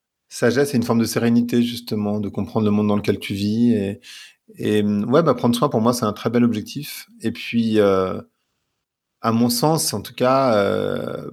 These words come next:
participer à aller, alors, ce que j'appelle dans le bon sens, encore une fois, c'est, c'est un grand mot parce que c'est,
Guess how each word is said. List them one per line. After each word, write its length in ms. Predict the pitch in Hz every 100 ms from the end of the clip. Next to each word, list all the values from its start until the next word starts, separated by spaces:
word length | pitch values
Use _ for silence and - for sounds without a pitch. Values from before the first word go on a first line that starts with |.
| -
participer 480 | 110 - 117 - 131
à 60 |
aller, 140 | 113 113 - -
alors, 200 | - -
ce 60 | -
que 80 | 90
j'appelle 260 | 95 110
dans 120 | 101
le 80 | 98
bon 160 | 95 104
sens, 280 | - 120 -
encore 220 | 92 98
une 80 | 101
fois, 160 | 117
c'est, 260 | 120 101 -
c'est 200 | - 98
un 100 | 107
grand 200 | 101 104
mot 160 | 107 117
parce 180 | 95
que 400 | - 98 95 95 107
c'est, 420 | - 104 107